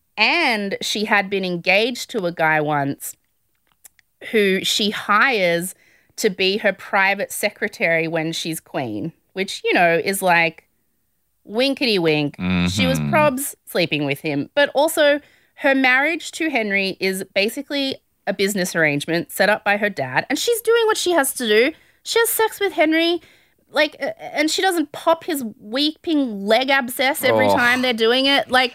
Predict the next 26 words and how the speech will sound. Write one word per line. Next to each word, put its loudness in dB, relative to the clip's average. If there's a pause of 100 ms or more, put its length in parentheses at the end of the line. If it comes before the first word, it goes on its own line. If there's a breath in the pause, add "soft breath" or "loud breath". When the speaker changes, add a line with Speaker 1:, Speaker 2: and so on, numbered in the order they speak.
(100)
Speaker 1:
uh, -12
so -2
she 2
also 2
just 0
wants -2
some 2
hot, 0
young, 2
unwrinkled 0
peen 0
on 0
the -2
side. 0
Like, 2
Speaker 2:
Mm-hmm. 0
Speaker 1:
what 4
is -2
wrong 2
with -2
that? -8 (140)
Speaker 2:
Mm-hmm. -4 (300 soft breath)
Speaker 1:
But -6
she -4
gets 0
busted 0